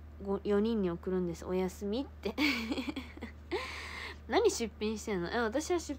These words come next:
品してないですよ、何も。出品、出品はしない。買うだけ。昨日見たら千二百円で売っ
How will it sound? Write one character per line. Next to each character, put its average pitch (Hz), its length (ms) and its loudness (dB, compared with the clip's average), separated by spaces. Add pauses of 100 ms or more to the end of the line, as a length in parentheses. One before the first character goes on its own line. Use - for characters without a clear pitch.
品 302 140 0
し - 80 -4
て 294 100 0
な 269 100 0
い 226 100 -2
で 185 100 -8
す - 180 -10
よ、 170 80 -6
何 180 260 -2
も。 165 200 -6 (160)
出 - 160 -14 (140)
品、 294 340 -2
出 - 260 -6 (180)
品 311 200 0
は 311 120 2
し 285 160 -6
な 233 220 -2
い。 - 60 -10 (200)
買 - 200 0
う 233 100 2
だ 240 140 0
け。 233 200 -4 (2750)
昨 - 140 -8
日 277 160 2
見 214 140 2
た 196 140 2
ら 180 80 -2
千 247 200 -4
二 269 60 -2
百 262 200 -4
円 180 60 -2
で 170 60 -2
売 165 40 -4
っ - 20 -10